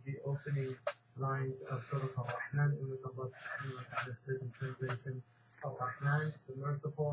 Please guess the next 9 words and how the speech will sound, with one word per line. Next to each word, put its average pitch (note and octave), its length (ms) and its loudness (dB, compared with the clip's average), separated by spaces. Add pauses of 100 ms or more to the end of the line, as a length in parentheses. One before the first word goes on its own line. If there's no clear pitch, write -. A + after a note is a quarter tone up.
has C3 240 2 (560)
taught C#3 320 0
the - 160 -6
Quran, C#3 480 2 (160)
He C3 160 -4
created C3 480 0
the A#2+ 80 -2
human B2+ 320 -2
being D3+ 320 4